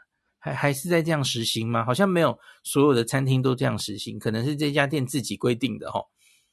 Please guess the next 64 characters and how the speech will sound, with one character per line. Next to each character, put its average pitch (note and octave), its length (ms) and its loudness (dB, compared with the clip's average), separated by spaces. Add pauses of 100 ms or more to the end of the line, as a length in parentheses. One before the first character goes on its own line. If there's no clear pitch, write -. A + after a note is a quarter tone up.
(400)
反 B2+ 140 0
正 E3 100 -2
就 G3 100 2
是 F#3+ 80 4
他 F3 180 2
有 B2 160 2
一 B2 60 0
些 D3+ 200 0
自 D#3 140 -6
己 A#2+ 120 -2
的 A2+ 100 -2
个 C3+ 240 4
性 A#2 260 0
啦 - 140 -8
吼， A#2 200 -4
他 C#3 120 -2
就 C#3+ 100 0
说 C3+ 260 0 (420)
五 - 120 -6
个 C3+ 140 2
人， A#2+ 280 2
他 D3 180 -2
说 D#3 380 0 (320)
那 E3+ 120 -6
可 - 260 -4
能 A#2+ 280 -4
不 - 140 -8
行 B2 320 -4
哦， C3+ 320 2 (380)
那 D#3+ 140 -2
可 D#3+ 140 -4
是 E3 220 0
他 D#3 100 -2
说 D#3+ 400 -2 (160)
到 D#3 140 0
时 D3 100 -4
候 D3 140 2
再 D#3 140 -2
看 C#3+ 440 -6
样 D#3+ 240 0
子， A2 380 -12 (500)
也 C#3+ 160 2
许 C3 220 -2
也 A2 140 -2
可 C#3 180 -2
以 C#3 120 0
进 B2+ 240 -2
来， G#2+ 180 0
反 C3+ 120 4
正 D#3+ 80 4
他 C#4+ 140 2
就 D4+ 120 4
讲 C3+ 220 -4
话 A#3+ 160 2
讲 C3+ 180 -2
得 B2 60 2
很 B2 140 0
日 G3 180 0
本 A#2 220 2
人 A2+ 260 2
这 D3 60 0
样 B2+ 180 0
吼， B2 180 -2 (380)
<laughs> - 400 0